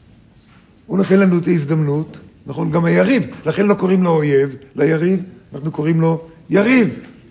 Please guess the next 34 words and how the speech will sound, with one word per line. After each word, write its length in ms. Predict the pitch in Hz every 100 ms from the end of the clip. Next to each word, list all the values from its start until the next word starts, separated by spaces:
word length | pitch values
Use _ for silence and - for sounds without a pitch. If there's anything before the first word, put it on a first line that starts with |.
| -
הוא 100 | -
לא 100 | 165
דבר 340 | 202 202 220 220
רע. 220 | 233 190 - - -
בסוף 260 | 147 196 185
המשחק 480 | 170 160 - 220 214
אנחנו 260 | 180 185 175
מנצחים, 460 | 151 - 196 214 196 - - 156
לוחצים 300 | - 196 185
לו 80 |
את 100 | 165
היד, 360 | 151 175 196 185 147 - - -
"עשית 160 | - -
את 160 | 160
התפקיד 240 | 165 185 147
שלך 180 | 151
טוב, 300 | 147 190 202 -
כל 120 | 165
הכבוד 340 | 151 156 170
לך, 200 | 170 - 117 - - - - - - -
בזכותך 420 | 127 - 147 175
אני 140 | 175 170
התגברתי 520 | 123 143 160 165 156
והגעתי 360 | 151 147 156 147
לה-, 180 | 147 139 - - -
להישגים 540 | 135 135 143 131 131
שלי, 240 | 117 110 90 - - _ -
מכוח 380 | 143 175 165
עצמי." 320 | 147 - 131 101 95 - - _ _ _ - - - - - - -
הוא 80 | -
אמר 180 | 147 190
להם 240 | 196 180
את 140 | 170 170
האמת, 380 | 156 143 120